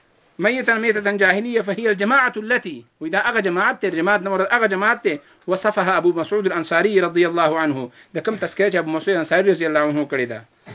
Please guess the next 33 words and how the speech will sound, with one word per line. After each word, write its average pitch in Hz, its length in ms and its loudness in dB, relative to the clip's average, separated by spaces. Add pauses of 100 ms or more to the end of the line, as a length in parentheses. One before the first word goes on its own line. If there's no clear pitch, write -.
(400)
وی 175 120 6
دا 226 120 4
هغه 220 180 2
څه 285 40 -4
شی 277 220 4
دی، 254 80 2
هغه 240 160 2
جماعت 240 380 0
کم 285 160 2
یو 285 140 8
دی 269 140 0
چې 240 80 -4
هغه 233 220 4
نه 247 80 0
سره 240 200 0
اوزي 240 240 -2
مرګ 240 160 2
د 226 120 -8
جاهلیتي؟ 220 680 0 (880)
ابو 185 160 4
مسعود 247 380 0
انصاري 240 340 2
رضی 254 220 2
الله 233 40 -8
صحابي 226 360 -2
دا 233 100 2
هغه 214 80 -2
تفسیر 180 340 -6
کړی 143 260 -6
دی. 117 180 -8
سلفي 190 380 2
بهترین 214 640 -4
سلف 165 340 0